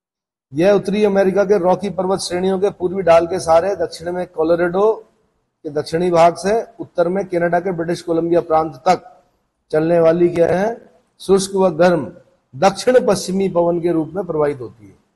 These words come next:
दक्षिणी पश्चिमी पवन खास ध्यान रखना आप, दक्षिण पश्चिमी पवन, साउथ वेस्ट, दक्षिण पश्चिम मतलब साउथ वेस्ट पवन के रूप में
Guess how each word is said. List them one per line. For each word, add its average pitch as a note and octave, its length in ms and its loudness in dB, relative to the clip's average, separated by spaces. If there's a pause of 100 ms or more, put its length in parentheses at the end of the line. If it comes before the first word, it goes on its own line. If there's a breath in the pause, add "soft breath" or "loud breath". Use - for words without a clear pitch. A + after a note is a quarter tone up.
(460)
दक्षिणी G3 580 -2
पश्चिमी F#3 540 -6
पवन F3+ 340 -4
खास D#3 260 -2
ध्यान C#3 260 -12
रखना A2+ 260 -14
आप, F#2+ 160 -18 (3250)
दक्षिण D3+ 380 -6
पश्चिमी C3+ 400 -8
पवन, G#2+ 300 -12 (1700)
साउथ F3+ 500 0 (1900)
वेस्ट, - 440 -2 (1400)
दक्षिण D3+ 360 -10
पश्चिम D#3+ 300 -6
मतलब F3 220 -6
साउथ D#3+ 320 -2
वेस्ट D3+ 200 -2
पवन C#3+ 280 -4
के C#3+ 80 -4
रूप C3 200 -8
में E3 160 -8